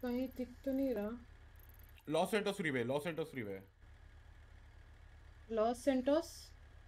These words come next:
Speaker 2: Freeway के आजू बाजू देखो, होगा कहीं तो भी।
Speaker 1: Freeway के आसपास नहीं।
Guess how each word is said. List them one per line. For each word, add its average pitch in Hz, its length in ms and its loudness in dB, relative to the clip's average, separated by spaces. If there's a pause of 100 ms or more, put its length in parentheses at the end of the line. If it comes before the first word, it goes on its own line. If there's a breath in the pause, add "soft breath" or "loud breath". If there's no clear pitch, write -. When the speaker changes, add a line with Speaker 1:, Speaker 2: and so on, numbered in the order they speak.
(220)
Speaker 2:
Freeway 170 300 2
के 175 80 0
आजू 147 240 6
बाजू 151 240 4
देखो, 147 300 0
होगा 127 240 0
कहीं 113 180 -2
तो 107 120 -4
भी। 101 180 -8 (1200)
Speaker 1:
Freeway 233 300 0
के 226 80 0
आसपास 220 680 -4
नहीं। 240 420 4